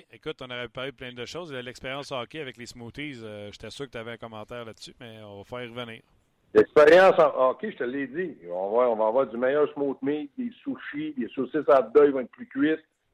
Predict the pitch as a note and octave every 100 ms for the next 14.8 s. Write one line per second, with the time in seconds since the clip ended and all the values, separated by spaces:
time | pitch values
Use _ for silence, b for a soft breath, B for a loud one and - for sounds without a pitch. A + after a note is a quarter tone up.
0 | _ _ _ F2 F#2 G#2 G#2+ C#3+ C#3 G#2+
1 | A#2+ B2 D3+ D3+ C3+ G#2 G2 A#2 A#2 D#3
2 | D3+ C3+ C#3+ C#3 B2 D3+ C#3+ C3 A#2 C#3
3 | C3+ B2+ - C#3+ C#3+ A2+ G#2+ B2+ B2+ -
4 | D3 C3+ C#3 C3+ C3 C#3 C3 C3 A#2+ _
5 | _ _ _ - _ - G#2 G2+ - _
6 | _ - A2+ G#2 F#2 C3+ A#2+ F#2+ G#2 -
7 | A#2+ G#2+ G#2 C3+ A2 F#2+ F#2+ A2 F#2+ G#2+
8 | F#2+ D#2+ E2+ F2+ _ A2 G2+ F#2+ G2+ G#2
9 | G#2 - A#2 G#2+ G2+ G#2 G2 G2+ _ _
10 | _ _ _ _ _ _ _ _ _ _
11 | - E2 D#2+ C#2 C#2 C2+ - F#2+ G#2+ A2
12 | F#2 B2+ C3 - G#2+ - D#3+ A2+ - G2+
13 | F2 B2+ G2+ F#2 - A#2 A2 G#2 B2+ A2+
14 | F#2 F#2+ G2+ F2 F2+ C3+ G#2+ C3+